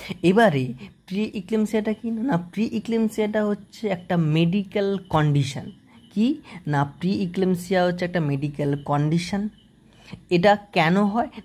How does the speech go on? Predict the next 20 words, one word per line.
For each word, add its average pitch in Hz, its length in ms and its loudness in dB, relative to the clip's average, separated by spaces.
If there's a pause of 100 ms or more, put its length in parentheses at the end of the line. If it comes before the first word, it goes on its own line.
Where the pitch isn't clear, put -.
না, 190 140 -4
এটার 202 280 2 (160)
এক্স্যাক্ট 175 540 0
কজেস 180 420 0
কিন্তু 180 360 -4
জানা 135 400 0
নেই, 143 200 -8 (720)
এক্স্যাক্ট 160 520 2
কজেস 160 400 0 (400)
এর 165 240 -2
কিন্তু 147 460 -4
আননোন। 143 480 -2 (260)
কিছু 233 220 2
কিছু 269 240 2
রিস্ক 175 320 2
ফ্যাক্টর 202 360 0
আছে, 151 260 2
যেমন 175 260 2
ওবেসিটি 147 640 -2
বা 147 280 0